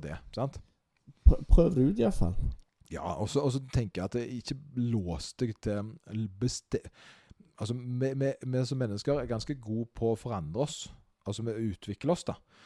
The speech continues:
Speaker 1: Eh, det å aldri skal, det er faktisk det motsatte.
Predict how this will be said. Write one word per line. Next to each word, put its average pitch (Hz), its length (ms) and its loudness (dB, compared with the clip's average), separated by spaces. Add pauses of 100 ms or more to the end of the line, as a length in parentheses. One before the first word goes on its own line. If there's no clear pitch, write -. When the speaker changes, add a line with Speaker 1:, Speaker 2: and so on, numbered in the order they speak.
(180)
Speaker 1:
Eh, 110 480 4 (140)
det 110 200 4
å 110 80 4 (120)
aldri 104 520 -2
skal, 143 380 0 (400)
det 117 160 4
er 120 80 0
faktisk - 540 -6 (120)
det 107 160 -2
motsatte. 113 760 -4